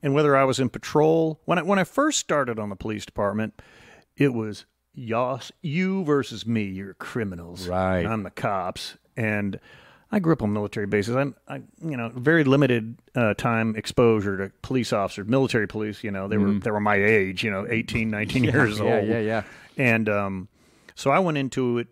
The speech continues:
Speaker 1: and I worked in the projects, and I worked in some rough neighborhoods up north. And, uh, I mean, you know how Dallas is, it's kinda cut up. You can go
Speaker 2: Right.
Speaker 1: Preston Hollow,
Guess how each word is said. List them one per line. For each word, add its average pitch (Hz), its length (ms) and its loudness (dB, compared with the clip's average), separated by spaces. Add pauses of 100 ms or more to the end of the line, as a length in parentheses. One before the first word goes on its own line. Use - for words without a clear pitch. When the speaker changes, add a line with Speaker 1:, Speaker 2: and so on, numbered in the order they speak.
Speaker 1:
and 135 140 -4
I 165 60 0
worked 180 220 -2
in 226 60 -6
the 226 60 -6
projects, 185 680 -2
and 123 80 -6
I 131 60 -4
worked 151 220 -6
in 147 60 -10
some 131 220 -6
rough 151 220 -2
neighborhoods 143 540 -2
up 143 160 -4
north. 151 560 -4
And, 120 320 2
uh, 113 200 0
I - 40 -10
mean, 127 340 -4
you 165 100 -2
know 147 80 0
how 117 120 0
Dallas 123 340 0
is, 113 80 -4
it's 117 140 -8
kinda 117 180 -6
cut 123 240 -4
up. 123 140 -4
You 123 80 -8
can 123 80 -2
go 113 180 2
Speaker 2:
Right. 98 180 2 (360)
Speaker 1:
Preston 127 320 0
Hollow, 143 480 0